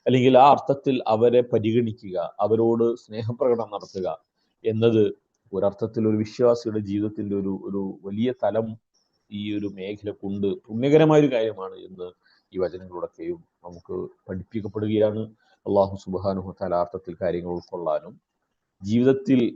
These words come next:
ഇസ്ലാമികമായ ഒരു സംസ്കാരം, റസൂലുള്ളാഹി സ്വല്ലല്ലാഹു അലൈഹി വസല്ലമയുടെ ജീവിതത്തിലൂടെ ലഭിക്കുന്ന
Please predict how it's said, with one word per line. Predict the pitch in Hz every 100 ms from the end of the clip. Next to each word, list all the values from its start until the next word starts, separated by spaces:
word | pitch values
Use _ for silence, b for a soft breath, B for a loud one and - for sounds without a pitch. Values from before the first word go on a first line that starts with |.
| - _ _ _ _ _
ഇസ്ലാമികമായ | - - 131 139 139 135 131 123 117
ഒരു | 117
സംസ്കാരം, | 110 107 98 - - 90 76 64 _ _ _
റസൂലുള്ളാഹി | 107 98 101 101 95
സ്വല്ലല്ലാഹു | 101 101 104 101
അലൈഹി | 98 98
വസല്ലമയുടെ | - 95 95 92 95 92
ജീവിതത്തിലൂടെ | 95 95 101 98 98 95 95
ലഭിക്കുന്ന | 90 95 - 110 101 120